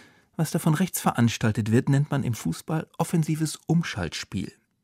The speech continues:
Das eine Team greift an, verliert den Ball und das andere startet überfallartig die Gegenattacke. Das Umschaltspiel kann dann so aussehen, wie es der YouTuber Friedrich von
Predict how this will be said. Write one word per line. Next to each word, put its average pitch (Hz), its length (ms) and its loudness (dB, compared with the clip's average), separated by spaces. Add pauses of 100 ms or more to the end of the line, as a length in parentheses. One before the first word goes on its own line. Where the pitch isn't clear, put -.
(160)
Das - 180 -2
eine 123 240 6
Team 120 140 2
greift 107 340 0
an, 147 200 4
verliert 131 300 4
den 110 140 6
Ball 123 260 4 (220)
und 127 120 2
das 143 120 2
andere 151 340 4
startet 127 500 -2 (100)
überfallartig 107 840 4
die 127 140 -2
Gegenattacke. - 680 -2 (640)
Das 101 120 0
Umschaltspiel 107 800 0
kann - 240 0
dann 113 120 8
so 127 180 4
aussehen, 135 440 2 (220)
wie 135 100 0
es 123 120 0
der 120 100 2
YouTuber 143 580 2
Friedrich 135 460 0
von 131 180 0